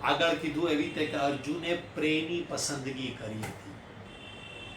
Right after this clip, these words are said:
પ્રે એટલે જે પ્રિય લાગે એની પસંદગી. અર્જુનને રાજ્ય પ્રિય હતું, સત્તા પ્રિય હતી,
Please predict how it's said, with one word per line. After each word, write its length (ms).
પ્રે 200
એટલે 460
જે 500
પ્રિય 340
લાગે 440
એની 500
પસંદગી. 580
અર્જુનને 640
રાજ્ય 520
પ્રિય 380
હતું, 800
સત્તા 480
પ્રિય 380
હતી, 680